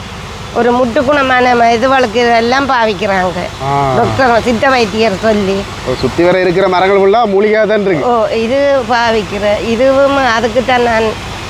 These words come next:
Speaker 1: வச்சிருக்கிறேன். மற்றது அந்த இருக்கிறது ஒரு அம்மனுக்கு உரியது.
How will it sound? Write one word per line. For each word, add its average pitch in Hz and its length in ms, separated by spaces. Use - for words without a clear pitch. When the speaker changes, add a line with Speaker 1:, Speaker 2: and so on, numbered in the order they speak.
Speaker 1:
வச்சிருக்கிறேன். 214 580
மற்றது 240 580
அந்த 240 380
இருக்கிறது 240 520
ஒரு 254 100
அம்மனுக்கு 247 520
உரியது. 196 400